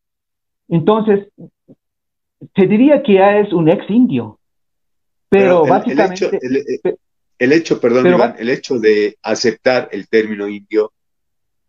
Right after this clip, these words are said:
Speaker 2: que deviene de la colonia como un símbolo de opresión, ¿no te genera ya, <coughs> eh, una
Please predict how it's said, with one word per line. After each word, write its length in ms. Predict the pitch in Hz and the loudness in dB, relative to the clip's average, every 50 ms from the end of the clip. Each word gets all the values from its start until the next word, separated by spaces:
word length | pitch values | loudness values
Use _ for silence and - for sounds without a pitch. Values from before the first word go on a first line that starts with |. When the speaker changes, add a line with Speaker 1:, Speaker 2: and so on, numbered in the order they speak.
| _ _ | _ _
Speaker 2:
que 140 | _ - 98 | _ -8 -8
deviene 500 | 87 85 104 104 - 110 117 113 110 107 | -6 -4 -4 -2 -2 -2 -2 0 0 -2
de 100 | 98 98 | -2 -2
la 120 | 95 95 90 | -4 -4 -6
colonia 520 | - - 95 98 98 98 98 101 104 98 | -6 -6 -4 -4 -4 -4 -4 -6 -6 -8
como 240 | - _ _ 87 92 | -8 _ _ -18 -18
un 100 | 95 95 _ | -18 -18 _
símbolo 420 | _ - - 101 95 95 95 95 90 | _ -18 -16 -12 -10 -6 -6 -4 -4
de 60 | 90 | -4
opresión, 500 | 90 - - - 87 85 - 98 95 95 - _ _ _ _ _ _ _ _ _ _ _ _ - | -6 -6 -10 -14 -14 -10 -8 -8 -8 -8 -10 _ _ _ _ _ _ _ _ _ _ _ _ -4
¿no 160 | 123 135 131 | -4 -4 -2
te 140 | - 127 110 | 0 -2 -2
genera 420 | 107 107 101 107 110 110 110 107 | -2 -4 -6 -4 -2 -2 -2 -2
ya, 300 | 101 95 104 104 120 - - _ | -2 -2 -2 -2 -2 -4 -6 _
<coughs> 960 | - - - - 147 - _ _ _ _ _ _ _ _ _ _ _ _ - | -6 -4 -4 -4 -4 -6 _ _ _ _ _ _ _ _ _ _ _ _ -12
eh, 400 | 85 87 87 87 90 87 90 - _ _ | -10 -10 -8 -8 -8 -10 -10 -14 _ _
una 340 | 104 107 104 104 101 101 | -14 -12 -8 -6 -6 -6